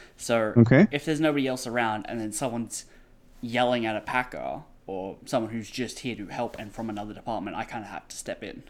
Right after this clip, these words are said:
Speaker 1: So
Speaker 2: Okay.
Speaker 1: I have been there and been like, "Sir, can you please leave? Please don't harass my staff. I will call security."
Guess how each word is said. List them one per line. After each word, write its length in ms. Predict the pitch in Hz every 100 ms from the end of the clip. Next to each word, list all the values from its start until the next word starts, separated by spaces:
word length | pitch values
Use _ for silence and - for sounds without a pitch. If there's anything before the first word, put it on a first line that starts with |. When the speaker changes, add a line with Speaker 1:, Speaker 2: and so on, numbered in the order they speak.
| - - - -
Speaker 1:
So 260 | 92 69 - - - - 113
Speaker 2:
Okay. 340 | 117 110 85
Speaker 1:
I 80 | 113
have 160 | 117 117
been 140 | 110
there 200 | 107 101
and 80 | 104
been 120 | 95
like, 180 | 95 73
"Sir, 220 | - 107
can 160 | 104 113
you 80 | 113
please 240 | 117 104
leave? 520 | 107 117 120 120 - - -
Please 160 | - 101
don't 160 | 98
harass 340 | 92 110 98 -
my 80 | 92
staff. 300 | 107 98 -
I 60 |
will 160 | 98 -
call 180 | - -
security." 440 | - - -